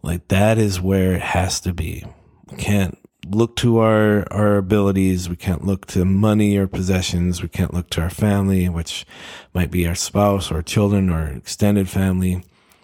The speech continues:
We can't try to find it in prestige or fame, our own good name.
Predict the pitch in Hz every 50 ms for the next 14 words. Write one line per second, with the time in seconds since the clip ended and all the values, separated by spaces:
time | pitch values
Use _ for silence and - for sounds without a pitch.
0 | _ _ _ _ _ - 90 - - 107 98 87 - - - 107 92 87 85 87
1 | - - - 101 98 98 98 95 87 64 76 80 - - - 82 - - - -
2 | 110 107 107 107 104 101 101 95 90 - - - - - - - 107 101 104 104
3 | 104 104 101 98 98 95 95 - - - - - - - - _ _ _ _ -
4 | - 87 92 92 92 92 92 87 87 87 - 101 98 85 95 92 95 98 104 104
5 | 104 107 104 101 101 98 95 85 - -